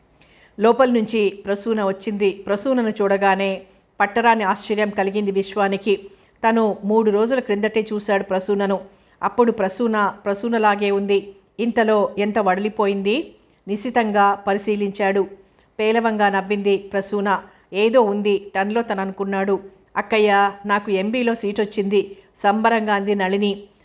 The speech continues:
"సీటు వచ్చినంత మాత్రాన సరిపోతుందా? మెడిసిన్ చదవటానికి డబ్బు కావద్దు? అదెక్కడి నుండి వచ్చేస్తుంది?" కరుగ్గా అంది ప్రసూన.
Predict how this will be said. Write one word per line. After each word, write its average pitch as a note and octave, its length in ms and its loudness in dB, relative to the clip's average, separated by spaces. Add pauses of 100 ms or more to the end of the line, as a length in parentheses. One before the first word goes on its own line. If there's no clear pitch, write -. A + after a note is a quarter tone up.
(100)
"సీటు B3+ 260 -2
వచ్చినంత G#3+ 360 -2
మాత్రాన G3+ 520 0
సరిపోతుందా? G3+ 800 0 (360)
మెడిసిన్ G#3 400 -4
చదవటానికి G3+ 800 0
డబ్బు F#3+ 260 2
కావద్దు? G3+ 600 2 (280)
అదెక్కడి A#3 380 0
నుండి G#3+ 220 0
వచ్చేస్తుంది?" G3+ 880 -2 (440)
కరుగ్గా G3+ 580 2
అంది G3+ 200 -2
ప్రసూన. G3+ 540 -2